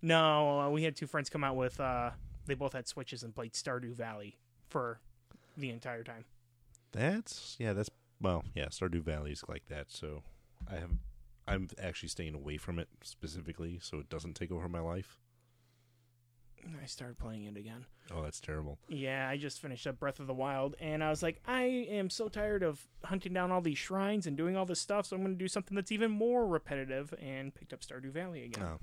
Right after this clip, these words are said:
Speaker 2: see, the, I, video game front, I've been more addicted to things like my V R and playing things like, uh, Blood and Truth that just came out for it, 'cause, whoo,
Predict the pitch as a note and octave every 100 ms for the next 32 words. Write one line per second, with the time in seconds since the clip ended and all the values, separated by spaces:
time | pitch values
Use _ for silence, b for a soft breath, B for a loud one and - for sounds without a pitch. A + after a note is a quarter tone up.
0 | - E2 E2 D2+ - - D2 C#2+ - -
1 | G#2 F2 D#2 - E2 D#2 D2 D2 D2 C#2
2 | D2 D2 D2 - - - D2 - - -
3 | _ _ _ - C#2+ D2 D2 C#2+ C2+ -
4 | b b b b b b b b b _
5 | - D2+ D#2+ D2+ C#2+ - D#2 C#2+ - -
6 | - - - - - E2 D2+ - D#2+ -
7 | C#2+ C2+ - D2 D2 - - C#2+ D2+ -
8 | - - D#2 - - - _ _ _ -
9 | D4+ D4+ B3